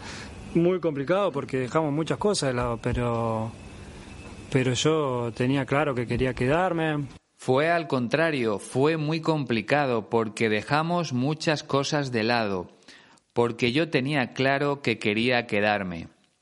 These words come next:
Speaker 2: En realidad, Leo Messi era el único miembro de su familia que llegó a España con un propósito, con un objetivo,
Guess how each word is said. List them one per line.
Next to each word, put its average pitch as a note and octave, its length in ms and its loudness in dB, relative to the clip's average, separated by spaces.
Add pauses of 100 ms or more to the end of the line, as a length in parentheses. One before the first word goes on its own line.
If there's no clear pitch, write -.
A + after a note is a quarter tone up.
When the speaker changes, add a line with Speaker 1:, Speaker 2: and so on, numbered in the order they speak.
(960)
Speaker 2:
En B2 220 0
realidad, C3+ 460 2
Leo E3 240 0
Messi D#3 400 0
era D3 200 2
el C3 120 0
único F#3+ 380 0
miembro D3+ 340 0
de C#3 100 0
su D3+ 100 0
familia B2 640 0
que A2 160 0
llegó G#2+ 300 2
a A#2 80 2
España A#2 640 0
con G#2+ 240 0
un A#2 180 0
propósito, G#2 960 -2
con G#2 200 0
un A2+ 80 0
objetivo, A2 800 -2